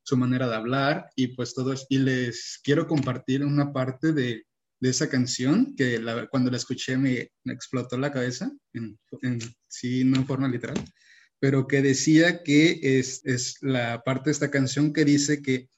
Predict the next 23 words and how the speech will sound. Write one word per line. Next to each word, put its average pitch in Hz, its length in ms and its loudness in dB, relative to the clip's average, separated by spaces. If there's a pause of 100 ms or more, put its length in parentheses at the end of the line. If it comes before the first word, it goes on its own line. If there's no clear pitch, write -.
(260)
al 143 160 4
fracaso 160 560 2
que 156 100 4
vivieron 135 440 4
la 147 60 4
envidia 131 420 0
fue 139 160 -6
su 131 180 -6
placebo, 139 680 -4 (240)
no 147 240 6
quieren 151 320 6
victorias 139 460 2
propias, 139 540 -2
quieren 139 240 0
el 131 80 2
fracaso 123 520 -6
ajeno. 113 440 -6 (140)
Y 131 80 0
eso 131 220 0
fue 127 140 -6
a 127 40 0
mí 127 160 2
como, 123 340 -4